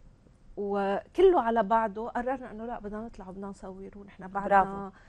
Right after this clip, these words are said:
Speaker 2: مم.
Speaker 1: آه، آه، بعدنا بنحبه لهيدا البلد، وبعدنا بنآمن فيه، وبعدنا بنآمن
Speaker 2: واخترتوا
Speaker 1: بحالنا.
Speaker 2: يمكن أكتر مطرح ما أقولي حسسكم بالأمان.
Speaker 1: صحيح.
Speaker 2: عن جد.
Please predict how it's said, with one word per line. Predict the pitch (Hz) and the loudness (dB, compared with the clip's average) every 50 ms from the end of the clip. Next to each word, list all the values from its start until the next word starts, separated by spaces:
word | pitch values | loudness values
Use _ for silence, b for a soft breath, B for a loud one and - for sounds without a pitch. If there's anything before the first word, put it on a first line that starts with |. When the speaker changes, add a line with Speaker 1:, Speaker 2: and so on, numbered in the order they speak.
| b b b b | b b b b
Speaker 2:
مم. | 208 | -6
Speaker 1:
آه، | 202 190 190 202 185 - 175 185 | -4 -4 -6 -6 -6 -6 -6 -6
آه، | 180 | -4
بعدنا | 180 175 202 214 220 202 202 | -2 0 0 0 0 -2 -4
بنحبه | 202 202 - - 226 214 220 208 | -4 -6 -8 -14 -12 -8 -6 -6
لهيدا | 202 190 190 196 180 196 185 185 | -4 -4 -4 -6 -6 -8 -8 -8
البلد، | 175 180 180 202 196 202 202 208 196 208 | -8 -8 -8 -8 -8 -8 -8 -8 -10 -12
وبعدنا | 202 185 180 202 190 202 208 185 196 196 180 | -12 -8 -6 -4 -4 -4 -4 -6 -8 -10 -10
بنآمن | 196 208 196 - - 240 285 269 247 226 | -10 -10 -8 -6 -4 -4 -4 -4 -8 -12
فيه، | 220 - - 208 196 208 220 | -14 -16 -16 -14 -14 -14 -10
وبعدنا | 202 190 196 196 208 208 | -8 -6 -6 -4 -4 -6
بنآمن | 208 202 - - | -6 2 8 10
Speaker 2:
واخترتوا | 269 285 - - 254 240 220 240 247 254 269 262 | 10 10 8 6 4 8 10 12 12 12 12 10
Speaker 1:
بحالنا. | 220 226 247 254 | 10 6 6 4
Speaker 2:
يمكن | 208 202 262 247 240 226 - - | 4 4 4 4 4 2 0 4
أكتر | - 285 - - - - - - 220 196 190 190 | 2 2 2 0 -14 -6 -2 0 0 2 0 0
مطرح | 185 220 220 - - 214 214 214 233 233 - - B B B B B B - | -2 -4 -6 -2 4 6 8 8 6 6 0 -12 B B B B B B 2
ما | 214 | 4
أقولي | - - 240 233 | 4 4 4 0
حسسكم | 226 - 202 202 - - 247 - - - 208 185 | -2 -6 -10 -6 -4 -4 -4 -4 -6 -10 -8 -4
بالأمان. | 170 185 190 - - 190 196 220 233 226 214 220 269 370 339 285 - - - - - _ - - - - - - - _ - - - - - | -4 -4 -4 -2 -2 -2 -2 -2 -4 -2 -2 -2 -2 -4 -6 -8 -12 -20 -20 -20 -20 _ -20 -20 -20 -18 -18 -18 -18 _ -20 -20 -20 -20 -20
Speaker 1:
صحيح. | - - - | -12 -6 -4
Speaker 2:
عن | 190 190 | -2 -2
جد. | 185 - - 190 175 - - - | 0 6 6 6 6 6 2 -18